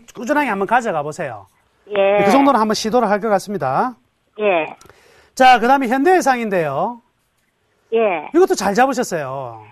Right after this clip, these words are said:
Speaker 2: 저기에
Speaker 1: 네.
Speaker 2: 현대해상은
Speaker 1: 네.
Speaker 2: 지금 기업은행은
Speaker 1: 네.
Speaker 2: 만 사천 원에 잡아가고, 예.
Speaker 1: 예, 예.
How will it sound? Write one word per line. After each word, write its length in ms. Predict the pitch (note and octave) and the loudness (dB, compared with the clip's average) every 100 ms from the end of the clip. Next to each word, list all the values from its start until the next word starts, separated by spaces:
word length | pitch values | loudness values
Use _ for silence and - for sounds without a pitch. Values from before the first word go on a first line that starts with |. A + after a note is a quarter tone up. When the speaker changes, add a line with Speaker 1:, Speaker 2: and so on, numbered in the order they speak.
| _ _ | _ _
Speaker 2:
저기에 320 | G4 F#4+ D#4+ G#3 F#3+ F#3+ | -2 0 0 2 2 2
Speaker 1:
네. 140 | F3 F#3+ | 2 2
Speaker 2:
현대해상은 960 | D4 F4+ G#4 D#4 C4+ C4 A3 G3+ F#3 | 2 2 0 0 -2 0 0 0 0
Speaker 1:
네. 180 | F3 E3 C#4+ | -2 -6 -8
Speaker 2:
지금 200 | B3+ B3 A3+ G3 G3 F#3+ | -2 0 0 0 -4 -2
기업은행은 1000 | F4+ A4 G#4 D4 A#3+ G#3 F#3+ F#3 G#3+ F3 D#3+ | 0 2 2 0 0 -2 0 2 0 0 2
Speaker 1:
네. 280 | G#3 C3+ G#2+ _ _ _ _ _ _ _ _ F#3+ | 0 0 -8 _ _ _ _ _ _ _ _ 0
Speaker 2:
만 340 | G#3+ C#4 F#4 | 2 2 0
사천 440 | E4 B3+ - G#4 G#4+ | 0 -2 0 0 2
원에 260 | F#4+ C4+ | 2 0
잡아가고, 720 | C4+ C#4+ C#4 A#3+ A3 G#3+ G3 F#3 | 0 0 0 0 0 -2 -4 0
예. 320 | F#3 E3+ F3+ | 2 2 2
Speaker 1:
예, 320 | A3 A#3 A3 | 2 2 2
예. 220 | F#3+ E3+ | 0 0